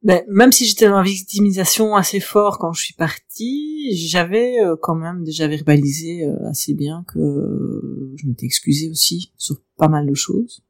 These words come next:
en disant, voilà, je me rends compte que si, je me rends compte que là, j'étais, je pense que j'étais quand même, on peut dire clairement, dans une sorte de dépendance affective.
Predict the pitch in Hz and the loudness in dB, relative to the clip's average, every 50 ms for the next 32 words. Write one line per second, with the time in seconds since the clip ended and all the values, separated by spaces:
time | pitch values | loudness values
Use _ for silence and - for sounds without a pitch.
0 | - 175 160 156 147 147 143 147 151 143 143 139 143 - 202 - 170 147 143 139 | -10 -6 -4 -2 -2 -2 -2 -4 -6 -6 -4 -2 -2 -2 -2 0 0 0 0 0
1 | 135 139 - 151 147 143 - 143 143 - - - 175 208 214 190 151 135 135 139 | -2 -4 -2 -2 -4 -2 -2 -2 0 0 2 2 2 4 6 6 4 4 2 0
2 | - 147 147 147 - 151 143 147 175 214 240 202 180 - - 165 165 165 - - | -2 -2 -4 -2 0 0 0 0 2 0 0 0 -2 2 4 4 4 4 0 -12
3 | - - - - - _ - - 180 - 240 285 - - - 175 175 156 - 170 | -20 -20 -20 -20 -20 _ -4 -4 2 4 4 4 4 2 0 0 0 2 0 -2
4 | - 180 170 175 185 196 190 185 107 135 156 - 165 156 170 180 - - - 160 | 0 0 0 0 -2 -2 -4 -6 -6 -8 -8 -6 -4 -2 -2 -2 -2 -2 -4 -4
5 | 151 151 170 175 185 190 175 151 151 151 139 - 156 156 156 147 143 156 147 147 | -2 -2 0 0 0 0 -2 -6 -8 -8 -6 -6 -6 -6 -6 -4 -6 -4 -4 -4
6 | 147 143 147 - - 143 - 143 135 _ - - 170 214 | -6 -8 -8 -8 -10 -10 -10 -12 -14 _ -8 -4 -4 -4